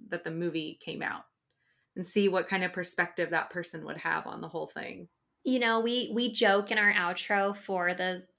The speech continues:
Speaker 2: um, for season one and for season two that you could watch these franchises out of order or you could watch them in order. It's our little in-joke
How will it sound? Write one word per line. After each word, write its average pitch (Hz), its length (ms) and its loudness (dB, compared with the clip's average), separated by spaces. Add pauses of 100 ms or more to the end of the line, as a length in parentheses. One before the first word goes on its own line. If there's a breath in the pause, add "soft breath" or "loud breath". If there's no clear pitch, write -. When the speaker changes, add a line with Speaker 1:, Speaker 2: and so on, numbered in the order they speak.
(280)
Speaker 2:
um, 180 560 0 (500)
for 220 140 2
season 202 500 0
one 190 380 0 (140)
and 190 260 0
for 202 160 0
season 190 400 -2
two 180 520 -2 (300 loud breath)
that 208 120 4
you 202 140 0
could 202 280 0
watch 180 300 0
these 190 240 2
franchises 180 960 0 (460 soft breath)
out 190 240 8
of 196 120 0
order 190 720 0
or 185 120 0
you 180 160 -2
could 180 220 -4
watch 170 300 -10
them 175 200 -6
in 170 180 -10
order. 196 600 0
It's - 160 -14
our 220 140 -6
little 226 280 -4
in-joke 214 640 0